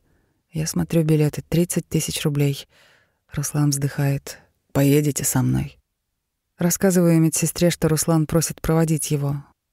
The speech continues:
Она закипает. «Ни в коем случае. Он написал отказ от лечения. Мы не знаем, в каком он состоянии». Когда я выхожу из отделения, Руслан сидит на пенопласте и курит.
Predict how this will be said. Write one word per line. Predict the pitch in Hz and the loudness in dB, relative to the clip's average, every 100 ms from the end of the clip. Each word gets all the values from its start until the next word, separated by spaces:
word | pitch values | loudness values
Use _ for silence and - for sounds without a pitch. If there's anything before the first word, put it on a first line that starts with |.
| _ - | _ 0
Она | 151 147 | 4 4
закипает. | 143 139 - 135 135 135 | 2 -2 -2 2 2 4
«Ни | 190 190 | 4 4
в | 175 | 2
коем | - 180 180 | 2 4 6
случае. | 180 175 160 - 143 139 143 _ _ _ _ | 4 2 2 2 0 -2 -4 _ _ _ _
Он | 185 185 | 2 4
написал | 185 185 - 202 | 4 2 2 4
отказ | 202 - 151 - | 4 2 0 -2
от | - | 0
лечения. | 139 135 151 143 143 143 156 | 0 0 2 4 4 2 4
Мы | 175 | 6
не | 180 170 | 6 4
знаем, | 156 160 165 | 4 4 4
в | 165 | 2
каком | - - 151 | -2 2 4
он | 143 | 4
состоянии». | 143 - - 147 143 143 143 - - _ _ _ _ _ _ _ _ _ | 2 -2 0 2 2 2 0 -4 -12 _ _ _ _ _ _ _ _ _
Когда | 170 165 | -4 2
я | 165 | 2
выхожу | 160 - 170 175 | 2 0 2 4
из | 170 | 4
отделения, | 160 147 160 165 160 156 | 2 0 2 4 4 4
Руслан | 151 151 - 151 | 2 0 0 0
сидит | 147 160 151 151 | 0 -2 -2 0
на | 151 | -2
пенопласте | - 151 - 151 151 - 147 | 0 -2 0 -2 -2 -2 -4
и | 143 | -4
курит. | - 147 139 135 - | -2 -2 0 -2 -12